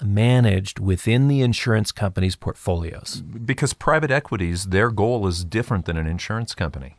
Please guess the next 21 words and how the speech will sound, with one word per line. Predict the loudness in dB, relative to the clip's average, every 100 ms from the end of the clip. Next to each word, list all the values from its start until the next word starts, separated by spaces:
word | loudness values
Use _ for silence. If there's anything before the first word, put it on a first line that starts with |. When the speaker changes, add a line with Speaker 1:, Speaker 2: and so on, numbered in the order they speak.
| _
Speaker 1:
They're | -2 2 6 6
making | 4 4 2
as | 4
much | 2 0 0
money | 0 2
as | 0 0
fast | 0 0 0
as | -4 -4
they | -4
can | -4 -2 0 0
for | -2
their | -4 -4
shareholders, | -2 0 4 4 2 2 0
and | -2 0 2
they've | 2
found | -2 0 2 4 4 2
a | -2
pocket | -10 0 0 0 -2
of | -2
stale | -2 -4 0 2 2 2
capital | 0 -6 -6 -4 -4 -4